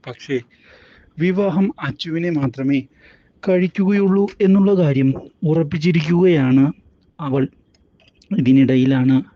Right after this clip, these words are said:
ചിന്നുവിനെക്കുറിച്ചുള്ള തൻ്റെ തീരുമാനം അർച്ചനയെ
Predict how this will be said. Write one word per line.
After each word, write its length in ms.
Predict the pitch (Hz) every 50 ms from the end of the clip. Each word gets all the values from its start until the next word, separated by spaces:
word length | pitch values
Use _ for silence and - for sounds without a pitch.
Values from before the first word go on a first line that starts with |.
| _ _ _ -
ചിന്നുവിനെക്കുറിച്ചുള്ള 920 | - 190 185 190 190 202 202 202 202 202 180 185 202 190 190 165 190 190 190 190 190 175 -
തൻ്റെ 260 | 180 156 143 139 151 156 135
തീരുമാനം 540 | 151 135 123 127 120 127 123 127 135 135 131 120 _ _ _ _ _ _ _ _ _ _ _ -
അർച്ചനയെ 640 | - 185 185 190 165 - 202 196 196 196 196 202